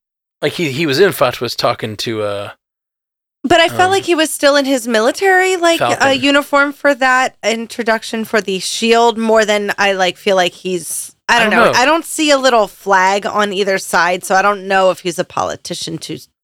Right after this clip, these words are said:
Speaker 2: per se, but it
Speaker 1: In
Speaker 2: looks
Speaker 1: this,
Speaker 2: like there's
Speaker 1: there is a
Speaker 2: a pin
Speaker 1: flag. Uh,
Speaker 2: of
Speaker 1: there's a
Speaker 2: some
Speaker 1: little f-
Speaker 2: sort. Is it a pin?
Speaker 1: Yeah.
Speaker 2: Okay.
Speaker 1: There's a little f-, it's a
Speaker 2: Pin
Speaker 1: flag pin,
Speaker 2: equal
Speaker 1: yeah.
Speaker 2: politician.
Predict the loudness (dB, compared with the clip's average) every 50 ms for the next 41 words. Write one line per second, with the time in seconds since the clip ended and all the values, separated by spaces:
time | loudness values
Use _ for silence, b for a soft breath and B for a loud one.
0 | _ _ _ -2 -2 -2 0 0 0 0 0 -2 0 2 2 4 4 4 4 4
1 | 4 2 0 0 0 2 4 4 4 2 2 0 -2 -2 -2 -2 -2 -2 -4 -6
2 | -8 -10 -16 -18 -20 _ _ _ 0 2 2 2 2 2 2 0 0 0 0 -2
3 | 0 2 4 4 4 2 0 _ _ _ _ _ -4 -2 0 0 0 -2 -2 -2
4 | 0 0 0 0 -2 -6 -8 _ _ _ _ _ -4 0 2 2 2 0 -2 _
5 | -20 -18 -18 -18 -18 _ _ -2 0 0 2 2 2 0 -2 -6 -14 _ _ _
6 | _ _ _ 0 0 0 0 2 2 4 4 4 4 2 0 0 0 0 0 0
7 | 2 2 2 2 2 -2 -4 -2 0 0 2 0 -2 -4 -6 -8 -8 -6 -6 -4
8 | -6 -8 -8 -10 -14 -16 -18